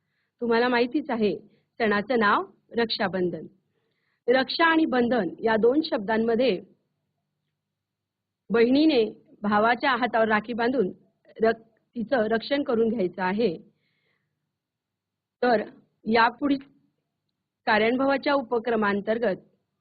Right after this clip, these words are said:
आपण सौ कांचन भोईर मॅडम यांच्याकडून राखी कशी बनवायची ते जाणून घेणार आहोत. कारण आपण दरवर्षी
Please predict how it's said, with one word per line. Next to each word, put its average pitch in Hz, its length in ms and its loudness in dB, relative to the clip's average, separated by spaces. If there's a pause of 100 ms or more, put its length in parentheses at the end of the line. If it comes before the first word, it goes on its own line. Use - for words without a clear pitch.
(140)
आपण 208 480 -2 (1200)
सौ 214 240 2
कांचन 220 420 -2
भोईर 269 300 0
मॅडम 226 420 0 (360)
यांच्याकडून 220 800 -2 (1160)
राखी 220 600 -2 (320)
कशी 285 300 0
बनवायची 202 720 -2 (380)
ते 208 200 2
जाणून 208 360 0
घेणार 214 320 -2
आहोत. 170 280 -8 (1000)
कारण 208 220 0
आपण 208 480 -2
दरवर्षी 220 800 -2